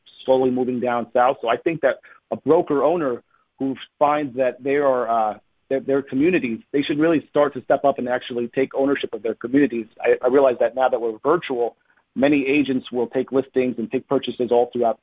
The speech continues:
the state or a given region that they're in, and I think that they can benefit from actually uniting with their community leaders and focusing on their actual building the communities that they have, and they can draw in more talent from the agents that are in the, those communities and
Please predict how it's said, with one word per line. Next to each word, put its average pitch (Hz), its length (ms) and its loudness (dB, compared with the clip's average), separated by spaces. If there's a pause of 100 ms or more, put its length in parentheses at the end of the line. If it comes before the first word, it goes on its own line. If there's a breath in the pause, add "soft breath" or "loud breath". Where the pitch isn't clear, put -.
(140)
the - 120 -20
state 127 300 -2
or 107 80 -6
a 107 60 -6
given 117 300 -2
region 120 360 0
that 107 140 -2
they're 107 180 2
in, 123 120 4
and 104 100 -2
I 104 60 -4
think - 240 -4
that 104 140 -2
they 110 100 -2
can 110 140 -2
benefit 117 420 0
from 107 140 -2
actually 104 440 -4 (600 soft breath)
uniting 131 480 4
with 113 120 -6
their 117 100 -2
community 117 440 -6
leaders 117 460 -2
and 101 200 -10
focusing 120 440 -2
on 117 100 0
their 107 120 2
actual 107 460 -2 (220)
building 131 440 0
the 113 80 -6
communities 113 460 -2
that 104 120 -4
they 101 120 0
have, 120 340 2 (480 soft breath)
and 104 300 0
they 110 100 -2
can 107 120 -2
draw 123 260 2
in 113 120 0
more 127 180 0
talent 120 380 -2
from 117 100 -8
the 110 80 -4
agents 135 400 0
that 127 80 -2
are 127 140 -2
in 131 80 -4
the, 123 240 -6
those 135 240 0
communities 127 500 -4
and 110 140 -10